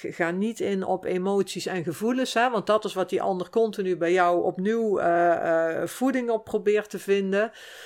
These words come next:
Ehm, en weet je wat het lastig is, hè?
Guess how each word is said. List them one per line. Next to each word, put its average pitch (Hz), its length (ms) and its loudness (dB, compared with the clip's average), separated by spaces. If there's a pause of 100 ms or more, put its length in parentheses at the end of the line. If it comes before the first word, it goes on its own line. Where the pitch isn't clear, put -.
(220)
Ehm, 170 640 0 (880)
en 202 180 2
weet 254 200 6
je 220 60 -4
wat 202 120 6
het 185 120 -2
lastig 247 380 4
is, 233 220 2
hè? 220 120 4